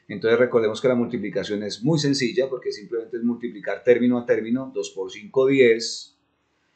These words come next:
y tres por dos, seis, ¿cierto?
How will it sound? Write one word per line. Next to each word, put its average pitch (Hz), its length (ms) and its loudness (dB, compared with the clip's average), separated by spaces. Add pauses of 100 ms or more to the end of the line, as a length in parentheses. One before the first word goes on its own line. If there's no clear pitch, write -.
y 120 200 -2
tres 110 200 2
por 101 220 0
dos, 139 540 0 (100)
seis, - 840 -8
¿cierto? 139 480 -4